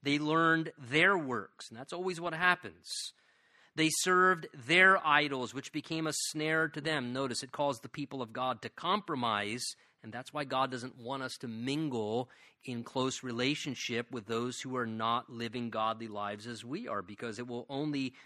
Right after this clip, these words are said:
cause us to behave as they behave and to become a snare for us spiritually as it was for them.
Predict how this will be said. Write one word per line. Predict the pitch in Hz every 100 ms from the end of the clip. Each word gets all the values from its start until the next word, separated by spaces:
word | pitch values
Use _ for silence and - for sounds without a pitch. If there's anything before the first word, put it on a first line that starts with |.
| - _
cause | - 139 120
us | 135 135
to | - 123
behave | 120 110 131 131 113
as | 101
they | 104 147 180
behave | 170 151 160 156 156 151 - - - -
and | 127 117
to | 117
become | 120 127 113
a | - -
snare | 131 127 131 120
for | - 120
us | 120 107
spiritually | - - 139 139 131 - 107 107
as | 110 107
it |
was | 104 107 107
for | -
them. | 117 127 107